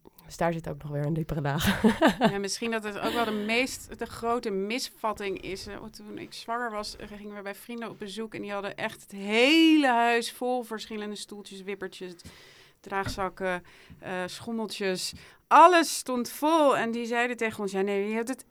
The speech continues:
Speaker 2: echt allemaal nodig." En wij wonen helemaal niet zo groot. Toen we kinderen kregen, toen dacht ik echt, "Ja, nee, pff, ik weet niet hoor, als ik dit allemaal mee moet nemen, dan past het helemaal niet in mijn huis." Dus eigenlijk ook uit ruimteoverweging hebben wij helemaal niet zoveel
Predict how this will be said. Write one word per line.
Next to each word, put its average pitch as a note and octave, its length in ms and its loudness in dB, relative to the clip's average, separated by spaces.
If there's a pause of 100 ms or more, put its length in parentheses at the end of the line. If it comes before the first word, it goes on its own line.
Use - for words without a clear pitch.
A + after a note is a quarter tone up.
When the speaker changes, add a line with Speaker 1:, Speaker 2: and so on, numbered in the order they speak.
(160)
Speaker 2:
echt - 520 4
allemaal C4+ 520 4
nodig." A3+ 500 2
En F3 200 -4
wij D#3+ 220 -6
wonen G3+ 180 -2
helemaal A3 200 0
niet F#3 140 2
zo F3+ 80 -10
groot. E3 300 -2
Toen F3+ 120 -4
we F3+ 180 -2
kinderen F3+ 320 -4
kregen, F3 260 -10
toen F#3+ 120 -10
dacht F#3 160 -8
ik F#3+ 100 -12
echt, A#2+ 220 -8
"Ja, C#3+ 320 -10
nee, C#3 180 -14 (120)
pff, - 120 -20 (160)
ik - 120 -20
weet E3+ 180 -4
niet E3+ 140 0
hoor, E3 100 -6
als F#3+ 140 -6
ik F3 80 -14
dit F3+ 120 -10
allemaal F#3 200 -2
mee G3+ 140 0
moet A3 120 -4
nemen, A3 240 -2
dan A3+ 100 -2
past B3 180 0
het C4 80 0
helemaal B3 220 0
niet G#3+ 100 0
in G#3 60 2
mijn D#4 140 6
huis." F3 300 2 (360)
Dus - 120 -12
eigenlijk - 380 2
ook G#3+ 120 0
uit F#3 140 0
ruimteoverweging F#3+ 1500 2
hebben F#3+ 180 -2
wij F#3 120 0
helemaal G3 240 -2
niet G3 160 -4
zoveel F#3 480 -6